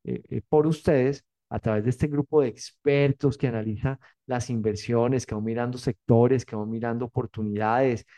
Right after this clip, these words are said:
que mira riesgos, si va muy bien esa inversión, su rentabilidad va a ser bastante superior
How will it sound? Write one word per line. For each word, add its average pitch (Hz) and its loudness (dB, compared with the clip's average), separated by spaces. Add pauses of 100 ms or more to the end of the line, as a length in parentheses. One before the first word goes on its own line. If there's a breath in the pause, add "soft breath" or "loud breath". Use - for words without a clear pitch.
(160 soft breath)
que 135 0
mira 120 2
riesgos, 120 0 (240)
si - 0
va 139 8
muy 226 6
bien 220 6
esa 196 2
inversión, 202 -2 (200)
su 160 0
rentabilidad 120 4
va 120 -4
a 120 -6
ser 160 -2 (300)
bastante 151 0
superior 113 -2